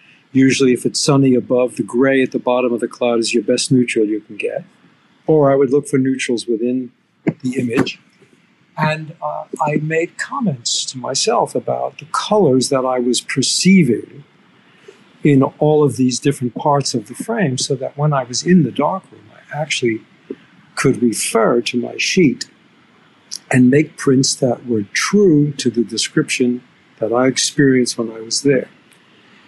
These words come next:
I feel the same way about shooting digital color, although I don't often write down all the colors now. My, my monitors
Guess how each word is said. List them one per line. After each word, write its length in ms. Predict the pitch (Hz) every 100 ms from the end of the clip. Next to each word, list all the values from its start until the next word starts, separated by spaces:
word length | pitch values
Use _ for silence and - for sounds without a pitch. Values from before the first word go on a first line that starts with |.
| _ - -
I 80 |
feel 220 | 123 190 170
the 100 | 151
same 360 | - 180 214
way 400 | 180 123 120 127 - _ _ -
about 460 | 135 120 120 120 - _ _ _ _ -
shooting 680 | - - 135 120 117 117 - _ _ _ _ _ -
digital 440 | 151 139 123 117
color, 480 | 107 - 104 - 143 _ _ _ _ _ _ _ _ -
although 340 | 123 135 123
I 80 | 113
don't 300 | 117 170 170
often 480 | 131 123 113 107 117
write 320 | 123 123 -
down 320 | 123 113 110
all 160 | 120 113
the 100 | 107
colors 520 | - 190 185 135 -
now. 380 | 107 - - 127 _ _ _ _ _ _ _ _ _ - - _ _ -
My, 480 | 120 123 117 120 117 - _
my 420 | 135 120 117 113 117
monitors 920 | 127 143 170 175 117 110 113 - -